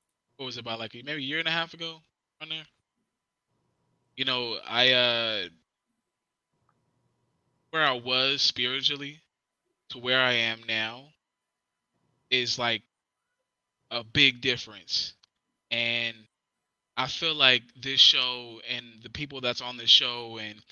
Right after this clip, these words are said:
and you, Pastor Jaylon, I feel like you guys had big influences, because you might see me being silent,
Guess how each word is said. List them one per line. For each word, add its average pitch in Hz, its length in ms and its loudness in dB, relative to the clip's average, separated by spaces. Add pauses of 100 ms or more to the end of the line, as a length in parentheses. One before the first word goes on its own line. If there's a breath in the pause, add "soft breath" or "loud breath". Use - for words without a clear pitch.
(240 loud breath)
and 117 80 -10
you, 123 200 -10
Pastor 113 420 0
Jaylon, 110 600 -2 (100)
I 117 120 -2
feel 131 220 -8
like 117 280 0
you 123 80 -12
guys 117 260 4
had 113 280 0 (380)
big 131 240 2
influences, 113 580 -2
because 127 400 -2 (520 loud breath)
you 147 140 -6
might 196 200 6
see 180 240 10
me 156 120 2
being 131 280 0
silent, 110 460 2